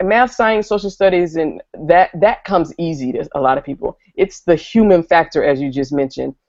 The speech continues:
that, that just kills them every time. They don't know how to do these things. They don't even, a lot of people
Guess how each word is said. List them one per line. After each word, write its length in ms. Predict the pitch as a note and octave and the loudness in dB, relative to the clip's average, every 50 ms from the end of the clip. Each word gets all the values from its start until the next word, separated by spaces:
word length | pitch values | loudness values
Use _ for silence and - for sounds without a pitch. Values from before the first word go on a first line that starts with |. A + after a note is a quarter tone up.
| _ _ _ | _ _ _
that, 220 | - F3 D3+ C3+ D3+ C3 C3+ _ _ _ _ - | 2 4 4 4 2 0 -14 _ _ _ _ 2
that 240 | F3 E3 C3+ B2+ B2 | 2 2 2 2 -2
just 400 | - E3+ D#3+ D3+ - - - _ - - | 0 0 0 0 -2 -12 -20 _ -20 -20
kills 440 | - - G#3+ B3+ D#4 F4 C#4+ F3+ C#3+ | -10 2 4 4 4 4 2 0 0
them 160 | E3+ D#3+ D3 - | 0 0 0 2
every 340 | - F3+ F#3 E3+ E3+ G3 F#3 | 4 4 4 4 0 -6 -6
time. 460 | - A3 G#3 A#3 G#3 - - - - _ _ _ _ _ _ - | -4 -4 -4 -4 -4 -6 -10 -14 -16 _ _ _ _ _ _ 2
They 140 | F#3+ G3 G#3 | 4 6 6
don't 300 | A3+ A3 A3+ A3 C#3 F3+ | 6 6 4 4 2 2
know 220 | F#3 G3+ A#3+ A#3 | 2 4 4 2
how 280 | G3+ F#3+ G3 F3+ E3 D#3+ D#3 - | 0 0 0 0 0 0 -2 -6
to 160 | - F#3+ F#3+ E3 | -8 -8 -6 -4
do 220 | D3+ E3 G3 A3+ | -2 -2 -2 -2
these 280 | E3+ D#3+ C#3 C#3+ - - | -2 -2 -4 -4 -6 -10
things. 320 | - A2 - - - _ _ _ _ _ | -12 -12 -12 -12 -16 _ _ _ _ _
They 100 | - G#3 | 4 4
don't 180 | A#3+ C#4 C#4 C4+ | 6 6 6 6
even, 200 | B3+ B3 A#3 G#3+ | 6 4 4 4
a 80 | G#3 G3 | 4 4
lot 160 | G#3 B3 C#4+ | 4 6 4
of 100 | C4+ - | 2 2
people 460 | A#3+ G#3+ - G3+ G3+ F#3+ F#3+ _ | 0 -4 0 0 0 0 0 _